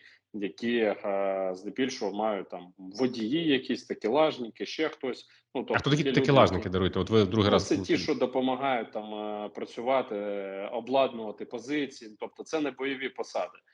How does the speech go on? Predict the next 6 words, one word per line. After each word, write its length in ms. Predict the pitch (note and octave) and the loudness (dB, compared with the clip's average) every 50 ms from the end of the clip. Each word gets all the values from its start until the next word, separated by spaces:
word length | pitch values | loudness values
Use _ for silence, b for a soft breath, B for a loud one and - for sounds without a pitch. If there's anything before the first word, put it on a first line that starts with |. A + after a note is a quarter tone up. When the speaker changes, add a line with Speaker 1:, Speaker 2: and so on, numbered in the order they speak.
| _ _ _ _ | _ _ _ _
Speaker 1:
це 460 | - - - A2+ G#2 G#2 G2+ G2+ G2 G2 | -10 -4 -2 -2 0 0 0 -2 -2 -4
посади, 400 | - A2 - - D3+ D3 C#3+ B2+ | -8 -6 -2 2 2 2 2 2
е, 540 | A2 G#2 G#2 G#2 G2+ G2+ G2+ G2+ G2 G2 G2+ G2+ | 2 2 2 2 0 0 0 -2 -2 -4 -4 -6
забезпечення. 920 | G2+ G#2 B2+ A2+ B2+ B2 - - - A#2+ G2+ F2 - - F#2 F2+ F#2 G2 - _ _ _ _ _ _ _ _ _ _ _ _ _ _ _ _ _ _ _ _ _ _ _ _ _ - | -4 -4 -4 -2 -2 -4 -4 -2 -2 -2 -2 -4 -6 -10 -14 -16 -18 -20 -20 _ _ _ _ _ _ _ _ _ _ _ _ _ _ _ _ _ _ _ _ _ _ _ _ _ -4
Speaker 2:
Мгм. 280 | G2+ F#2 F#2+ F2+ F2 - B B B B B B B | -2 0 0 0 -2 -2 B B B B B B B
А, 100 | - A#2 | 8 10